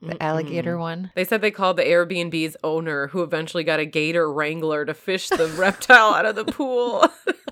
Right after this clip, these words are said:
Speaker 2: And it said that it was after their dog.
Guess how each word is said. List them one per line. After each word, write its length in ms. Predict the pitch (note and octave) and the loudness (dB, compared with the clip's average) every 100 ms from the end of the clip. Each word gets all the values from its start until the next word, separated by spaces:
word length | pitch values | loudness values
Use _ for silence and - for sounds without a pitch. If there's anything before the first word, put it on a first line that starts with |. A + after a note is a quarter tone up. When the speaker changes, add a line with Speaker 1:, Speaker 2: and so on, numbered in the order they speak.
| - - - _ - - A4+ - _ - _ - - - - _ - E4+ D#4+ - B3 - | -16 -16 -16 _ -8 -4 -6 -6 _ -16 _ -16 -16 -16 -16 _ -8 -6 -6 -8 -12 -4
Speaker 2:
And 220 | F#3 A#3+ | 2 4
it 120 | F4+ - | 2 0
said 260 | G3 F#3+ | 0 2
that 140 | F3+ E3 | 2 2
it 100 | F3 | 0
was 160 | E3+ | 0
after 420 | - D#3+ G3 G#3 E3+ | -2 -2 -2 -4 -2
their 140 | D#3+ | -2
dog. 680 | D3+ D3 D#3+ B3 B2+ G2 | -2 -4 -2 -2 -2 -4